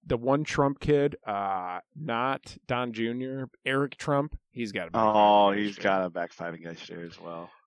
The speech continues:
Speaker 1: Uh, so yeah, so there's some Backpfeifengeisters. Uh, oh, Mitch McConnell, definitely back, Backpfeifengeister.
Speaker 2: He is probably the biggest one of all of them.
Speaker 1: Yeah,
Speaker 2: But,
Speaker 1: got
Speaker 2: like,
Speaker 1: that turtle, the turtle
Speaker 2: how
Speaker 1: face
Speaker 2: does it, how is it
Speaker 1: Backpfeifengeister.
Speaker 2: possible his chin goes all the way down to his throat?
Speaker 1: I don't know.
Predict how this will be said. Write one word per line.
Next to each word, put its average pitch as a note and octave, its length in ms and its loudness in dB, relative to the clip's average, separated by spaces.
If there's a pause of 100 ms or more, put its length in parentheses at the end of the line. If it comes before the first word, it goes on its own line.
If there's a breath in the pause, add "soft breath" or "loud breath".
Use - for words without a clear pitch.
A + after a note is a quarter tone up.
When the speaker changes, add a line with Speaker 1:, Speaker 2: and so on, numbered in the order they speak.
Speaker 1:
Uh, G#2 360 -8
so G#2 160 -10
yeah, G#2+ 200 -2
so A2 160 -6
there's B2 180 -2
some E3 120 -12
Backpfeifengeisters. G#2+ 1160 -4 (160)
Uh, F2+ 440 -8 (220)
oh, B2 280 -4 (240)
Mitch D#3 240 -4
McConnell, G2 480 -8 (100)
definitely F2+ 480 -8
back, F2 300 -14 (160)
Backpfeifengeister. F2+ 880 -12 (160)
Speaker 2:
He E3 140 -8 (120)
is D3+ 140 2
probably A2+ 380 4
the G2+ 140 -8
biggest G2+ 360 -2
one G2 140 -6
of F2 120 -6
all F#2+ 220 2
of F#2+ 100 -4
them. D#2+ 220 -14
Speaker 1:
Yeah, - 220 -12
Speaker 2:
But, F#2+ 80 -12
Speaker 1:
got G#2 120 -2
Speaker 2:
like, G#2+ 100 -2
Speaker 1:
that F#2 100 -10
turtle, F#2 340 -4
the G#2 80 -8
turtle G#2+ 300 -2
Speaker 2:
how A#2+ 240 4
Speaker 1:
face F#3+ 80 0
Speaker 2:
does - 80 2
it, - 80 6
how D3+ 180 6
is G3 80 2
it G#3+ 80 4
Speaker 1:
Backpfeifengeister. C3 60 -4
Speaker 2:
possible D3+ 300 4
his A2 180 -2
chin A#2 280 -4
goes G2 220 0
all F#2+ 240 4
the G2+ 80 6
way G2 140 2
down F2+ 300 -2
to G2 100 -12
his F2+ 220 -8
throat? E2+ 420 -8
Speaker 1:
I G2 80 -8
don't F#2 280 -8
know. E2+ 320 -18